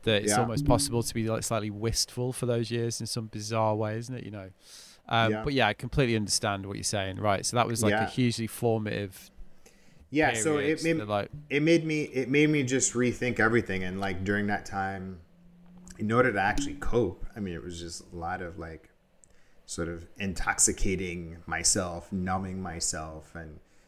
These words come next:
Speaker 2: which led to a lot of, it led to depression and, you know, anxiety and just lot, not knowing who I was at the time.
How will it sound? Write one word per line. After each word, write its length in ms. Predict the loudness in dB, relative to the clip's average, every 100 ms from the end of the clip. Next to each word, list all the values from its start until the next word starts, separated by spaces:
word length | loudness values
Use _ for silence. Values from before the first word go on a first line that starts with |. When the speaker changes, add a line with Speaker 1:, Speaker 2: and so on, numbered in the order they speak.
| _
Speaker 2:
which 220 | -8 -6
led 200 | -6 -6
to 80 | -4
a 40 | -4
lot 200 | -4 -6
of, 160 | -12 -16 -18
it 160 | -12
led 180 | -10 -8
to 100 | -8
depression 880 | -8 -8 -10 -10 -10 -12 -12 -12 -14
and, 400 | -14 -16 -18 -20 _ _
you 80 | -12
know, 300 | -10 -12 -16 -14
anxiety 1040 | -12 -10 -10 -10 -10 -8 -8 -6 -8 -10
and 260 | -12 -18 -20 _ _ _ -20 _ _ -10
just 300 | -6 -4 -6 -10 _
lot, 420 | -10 -6 -4 -6 -8
not 300 | -8 -6 -8
knowing 560 | -10 -10 -10 -10 -10 -12
who 260 | -8 -6 -4
I 160 | -4 -6
was 580 | -6 -6 -6 -8 -14 -16
at 140 | -18
the 80 | -16
time. 500 | -10 -6 -6 -8 -12